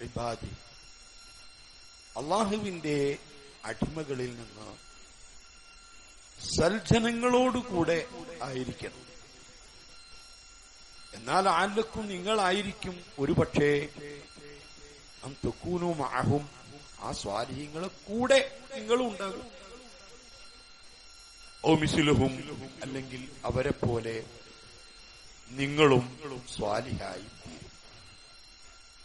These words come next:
ചരിത്രത്തിൽ അഇമ്മത്ത് മുഴുവനും പറയുന്ന ഒരു ആപ്തവാക്യമുണ്ട്, ഒരു ഉദാഹരണം.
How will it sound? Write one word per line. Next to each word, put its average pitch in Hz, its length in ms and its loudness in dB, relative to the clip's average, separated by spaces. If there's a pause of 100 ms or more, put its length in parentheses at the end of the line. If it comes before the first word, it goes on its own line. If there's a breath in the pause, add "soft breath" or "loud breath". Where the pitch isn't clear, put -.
(640)
ചരിത്രത്തിൽ 135 580 -4 (2000)
അഇമ്മത്ത് 233 920 -2
മുഴുവനും 180 920 2
പറയുന്ന 143 720 -4 (420)
ഒരു - 140 -2 (200)
ആപ്തവാക്യമുണ്ട്, 143 1300 -2 (2000)
ഒരു 190 120 6
ഉദാഹരണം. 190 680 2